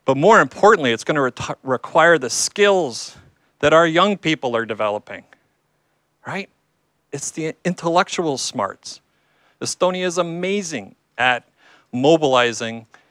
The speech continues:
technology and intellect. I drive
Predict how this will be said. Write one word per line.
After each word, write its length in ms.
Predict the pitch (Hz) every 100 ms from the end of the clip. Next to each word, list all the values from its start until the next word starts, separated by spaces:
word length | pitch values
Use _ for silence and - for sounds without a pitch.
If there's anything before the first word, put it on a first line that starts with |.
| _ _
technology 680 | - 120 123 117 123 117 117
and 100 | 104
intellect. 640 | 107 107 98 95 - - - - - - _ - - _ _ _ _ _ _ _ _ _ - _ _ _ _ 202 160 _ _ _ _ _ _ _ _ _ _ -
I 100 | 143
drive 720 | 147 151 151 143 - -